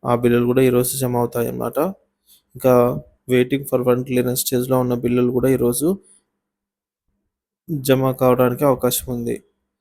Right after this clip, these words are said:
So, ఏ ఏ బిల్లులు ఈరోజు జమ కావంటే ఇంకా bill not approval స్టేజ్‌లో ఉన్న బిల్లులు, అలాగే ఏవైనా పెండింగ్‌లో పేమెంట్ స్టేటస్ వచ్చేసి పెండింగ్ అని చూపించే బిల్లులు కూడా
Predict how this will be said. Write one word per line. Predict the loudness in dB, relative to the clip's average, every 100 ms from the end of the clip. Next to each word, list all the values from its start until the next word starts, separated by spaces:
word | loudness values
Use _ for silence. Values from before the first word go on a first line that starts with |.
| _ _ -8
So, | 2 6 8
ఏ | 8 6
ఏ | 4
బిల్లులు | 2 2 4 4
ఈరోజు | 2 0
జమ | -2 -2 -2
కావంటే | -2 -2 0 0
ఇంకా | 2 0 0
bill | 0 0
not | 0 0
approval | -2 2 2 2
స్టేజ్‌లో | -2 -4 -2 0 -2
ఉన్న | -2 -4
బిల్లులు, | -2 -2 0 -2 -4 _ _ _ _ _ _ _ _ _ _ -4
అలాగే | 0 0 2 2 2 0 -8 _ _ _ _ _ _ _ _ _
ఏవైనా | 0 2 2 0 -4 0
పెండింగ్‌లో | 2 4 2 2 0 0
పేమెంట్ | 0 0 -2 -4
స్టేటస్ | -2 -2 -2 -2
వచ్చేసి | -4 -2 -2 0 0 -2 -10 0
పెండింగ్ | 0 2 0 0 0
అని | 0 0 -2 -4
చూపించే | -4 -2 -2 -4
బిల్లులు | 0 0 2 2
కూడా | 0